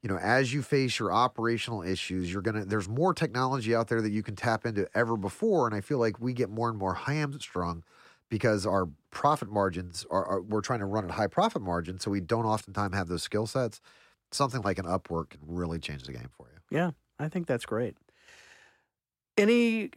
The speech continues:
Speaker 2: last key thoughts, any kind of gotchas, anything you've run into that people listening would wanna know?
Speaker 1: I would just always be extremely firm with your contractors, be fair,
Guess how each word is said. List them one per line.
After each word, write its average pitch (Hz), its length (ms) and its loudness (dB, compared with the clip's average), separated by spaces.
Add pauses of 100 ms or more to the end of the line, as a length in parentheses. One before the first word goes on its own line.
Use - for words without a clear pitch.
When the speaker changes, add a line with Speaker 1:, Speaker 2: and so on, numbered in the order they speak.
(160)
Speaker 2:
last 190 460 6
key 196 200 0
thoughts, 175 560 2
any 170 400 4
kind 156 280 0
of 147 180 0
gotchas, 160 680 2
anything 170 420 2
you've 151 220 2
run 147 120 4
into 147 680 0
that 131 400 0
people 143 280 2
listening 135 460 2
would 123 120 -2
wanna 120 260 -2
know? 113 280 -4 (440)
Speaker 1:
I 110 240 2
would 107 180 2
just 104 240 -2
always 113 420 2
be 101 240 0
extremely 110 720 -2
firm 107 580 -2 (120)
with 92 140 -6
your 90 60 -4
contractors, 107 840 -4 (100)
be 85 200 0
fair, 101 680 -2